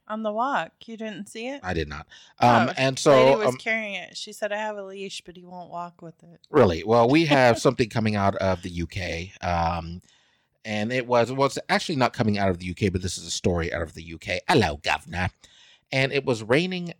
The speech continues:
Speaker 2: Cats and Dogs is the name of the story, um, coming out of The Sun. It says, "A bizarre moment,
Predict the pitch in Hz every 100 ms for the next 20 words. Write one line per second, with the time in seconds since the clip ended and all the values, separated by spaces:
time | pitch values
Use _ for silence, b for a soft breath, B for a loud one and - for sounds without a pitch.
0 | _ - 120 - - 107 101 92 82 82
1 | 85 - 92 85 87 85 80 82 - -
2 | 85 82 87 - 85 87 - 95 85 80
3 | 85 - 87 85 90 - _ _ _ _
4 | - - 131 135 123 - 107 117 101 135
5 | 180 185 185 180 - _ _ - 196 208
6 | 208 -